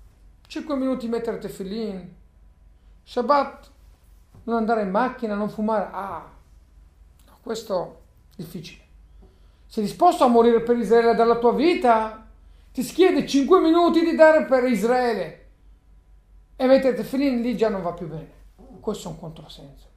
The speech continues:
Perché se tu veramente ci tieni a legittimare Israele nelle mani di Am Israel, devi mettere tefillin.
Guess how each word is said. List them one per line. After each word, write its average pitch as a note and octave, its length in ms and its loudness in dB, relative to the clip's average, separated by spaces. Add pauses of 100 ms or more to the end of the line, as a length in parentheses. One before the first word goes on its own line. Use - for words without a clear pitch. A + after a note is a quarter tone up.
(760)
Perché F#3+ 240 -16
se - 160 -14
tu B3 140 -12
veramente F#3 640 -6 (260)
ci E3 160 -14
tieni G#3 580 -8 (560)
a - 100 -14
legittimare D#3+ 720 -6
Israele D#3 680 -6 (1800)
nelle D#3+ 280 -2
mani E3+ 360 -4
di D#3 400 -14
Am F3 160 -10
Israel, E3 640 -8 (400)
devi A3 200 -8
mettere C4+ 340 -6
tefillin. F#3+ 720 -10